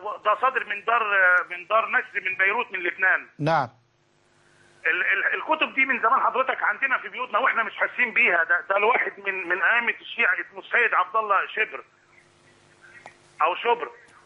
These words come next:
Speaker 2: نعم.
Speaker 1: معايا حضرتك؟
Speaker 2: نعم.
Speaker 1: يا ريت حضرتك ن-، ت-، تنبه عن، عن، عن الكتب ال-، ال-، الموجودة دي من، من، من، من، من، من، من لبنان ومن سوريا ومن، من المناطق دي، لأن فيها مشاكل كتير قوي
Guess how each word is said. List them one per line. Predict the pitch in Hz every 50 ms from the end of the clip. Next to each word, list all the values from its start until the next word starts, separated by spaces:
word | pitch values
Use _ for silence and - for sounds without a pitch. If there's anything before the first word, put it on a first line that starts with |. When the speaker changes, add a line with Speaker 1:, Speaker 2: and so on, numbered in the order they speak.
| _ _
Speaker 2:
نعم. | 151 147 151 147 131 117 - _ - _ _ _ _ _ _ _ _ _ _ _ _ -
Speaker 1:
معايا | 127 190 214 -
حضرتك؟ | 208 - 214 226 - 254 - - - _
Speaker 2:
نعم. | 147 151 143 123 113 - _ _ _ _ -
Speaker 1:
يا | 165 185 208
ريت | 277 269
حضرتك | - - 214 190 254 262 - 226 - 208
ن-، | 208 214 202 -
ت-، | 208 208 - 208
تنبه | 202 240 - 208 190 196
عن، | 180 185 208 202 185 190 185 156
عن، | 180 190 185 190
عن | 160 160 190 190
الكتب | 180 - - 277 - 254 214 196
ال-، | 190 190 170 175
ال-، | 175 175
الموجودة | 175 175 180 180 180 190 247 226 220
دي | 208 240 247
من، | 226 202 190 185
من، | 180 180 175 165 165
من، | 165 165 165
من، | 165 160 165 165 165 165
من، | 165 165 165 165 165 165
من، | 170 165 165
من | 165 160 170 180 180
لبنان | 190 180 - 202 220 233 247 233
ومن | 226 202 190 185 - -
سوريا | 240 247 233 208
ومن، | 196 190 180 180 180 -
من | 175 170
المناطق | 175 196 220 233 226 202
دي، | 180 185 - 233 226 220 - - - - _ -
لأن | 156 196 208 214 220 202 - -
فيها | 294 254 226 226 208 202
مشاكل | - - 254 - - - -
كتير | - 254 233
قوي | 214 247 240